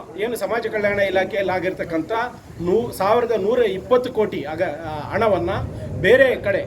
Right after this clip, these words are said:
ಅಂದರೆ ಗ್ಯಾರಂಟಿಗಳಿಗೆ ಉಪಯೋಗ ಮಾಡ್ತಾ ಇದ್ದಾರಲ್ಲ, ಇದನ್ನು ನೇರ ಹೊಣೆ ಸಿದ್ದರಾಮಯ್ಯನೇ ಆಗಿರ್ತಾರೆ. ಹಾಗಾಗಿ ಇವರ ಮೋಸಡಾಟಕ್ಕೆ ಯಾರು ಬಲಿ ಆಗ್ಬಾರ್ದು, ಯಾರೇ ದಲಿತರಾಗಿರ್ಬೋದು, ಇವ್ರಿಗೆ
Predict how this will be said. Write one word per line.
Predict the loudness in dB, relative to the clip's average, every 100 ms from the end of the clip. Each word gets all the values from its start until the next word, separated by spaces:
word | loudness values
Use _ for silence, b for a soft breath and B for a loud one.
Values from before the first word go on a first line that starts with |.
| -8
ಅಂದರೆ | -6 -6
ಗ್ಯಾರಂಟಿಗಳಿಗೆ | -4 0 0 2 0 -2 -2
ಉಪಯೋಗ | -2 0 0
ಮಾಡ್ತಾ | -2 -4 -4
ಇದ್ದಾರಲ್ಲ, | -4 -6 -4 -6 -8 B -8
ಇದನ್ನು | 0 2 4 2 2
ನೇರ | 2 4 2
ಹೊಣೆ | 0 -2 -4 -12 -12
ಸಿದ್ದರಾಮಯ್ಯನೇ | 0 2 4 2 0
ಆಗಿರ್ತಾರೆ. | -2 -2 -6 -6 -6 -8 -10 -16 -4
ಹಾಗಾಗಿ | 0 2 4 2 0 -8 -10 -18 -18 -16 -16 -8
ಇವರ | -2 4 6
ಮೋಸಡಾಟಕ್ಕೆ | 6 2 0 0 2 2 0 -4 -4 -2
ಯಾರು | 0 0
ಬಲಿ | 2 2
ಆಗ್ಬಾರ್ದು, | 2 -2 -12 -14 -18 -18 -12
ಯಾರೇ | -6 -2 -2
ದಲಿತರಾಗಿರ್ಬೋದು, | 0 0 2 0 2 0 -2 -4
ಇವ್ರಿಗೆ | -2 -2 -2 -2